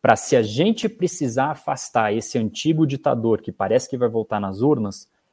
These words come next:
a gente não vai precisar explicar muito pra fazer isso. E assim surge a lei de impeachment.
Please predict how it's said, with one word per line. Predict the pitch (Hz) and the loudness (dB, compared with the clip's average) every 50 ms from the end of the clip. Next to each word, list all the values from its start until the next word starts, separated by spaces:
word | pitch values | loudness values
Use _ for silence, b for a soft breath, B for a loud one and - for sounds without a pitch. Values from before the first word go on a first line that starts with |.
| _ _ - | _ _ -10
a | 104 101 | -6 -2
gente | 107 135 135 - 160 | -2 -2 0 0 0
não | 135 | 2
vai | 120 139 | 2 2
precisar | 139 139 - - 143 123 110 131 | 0 -2 -4 -6 -6 -4 -4 -4
explicar | 131 - - - - 117 - - 131 135 | -6 -6 -10 -10 -10 -10 -8 -6 -6 -4
muito | 123 104 107 120 120 117 117 - | -4 -2 0 0 -2 -2 -4 -8
pra | - - 110 | -14 -14 -10
fazer | - 120 113 120 131 131 | -8 -6 -6 -4 -4 -4
isso. | 104 90 87 - - - - _ _ _ _ _ _ _ - | -4 -4 -8 -12 -18 -20 -20 _ _ _ _ _ _ _ -2
E | 120 127 | 2 2
assim | 131 131 - - 170 | 2 2 0 -2 -2
surge | 165 - - - 147 147 139 139 151 | -2 -2 2 4 4 4 4 4 4
a | 147 | 4
lei | 143 139 135 | 4 4 2
de | 135 151 | 0 -2
impeachment. | 170 170 - 175 139 - - - 95 | -4 -2 0 -2 -2 -2 -4 -6 -8